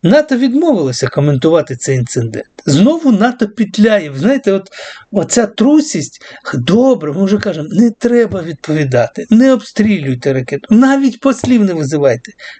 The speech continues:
Дайте нам П В О, дайте нам літаки,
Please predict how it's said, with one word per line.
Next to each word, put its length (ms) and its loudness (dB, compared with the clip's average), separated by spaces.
Дайте 680 0
нам 300 2
П 400 2
В 280 0
О, 460 2
дайте 680 0
нам 340 2
літаки, 840 -2